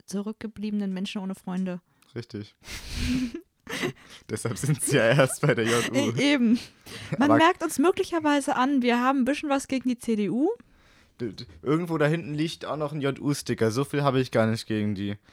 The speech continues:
Speaker 2: Das ist
Speaker 1: Ja,
Speaker 2: eigentlich
Speaker 1: das
Speaker 2: meine Lieblingspartei im Kern.
Speaker 1: Das ist, das sind, ganz, sind die ganz, ganz tollen, die, äh,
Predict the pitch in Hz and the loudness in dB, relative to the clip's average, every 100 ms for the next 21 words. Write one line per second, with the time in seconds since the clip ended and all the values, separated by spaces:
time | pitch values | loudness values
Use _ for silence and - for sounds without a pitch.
0 | - _ - 113 131 151 139 147 139 147 | -20 _ -6 2 4 4 2 0 2 4
1 | 139 139 135 127 - 120 123 110 104 110 | 4 4 2 0 -2 2 2 2 0 0
2 | 110 127 - 226 233 190 147 - 233 247 | 2 0 -2 -4 -4 -2 0 0 0 0
3 | 247 269 262 262 277 285 269 311 165 - | 0 -2 -2 -2 -2 -2 0 -2 -6 -10
4 | - 269 285 - _ - 277 294 349 370 | -2 -2 -2 -8 _ -8 0 2 2 -2
5 | 359 - - 285 285 285 - 254 254 247 | -6 -10 -10 -6 -4 -4 -4 -4 -4 -4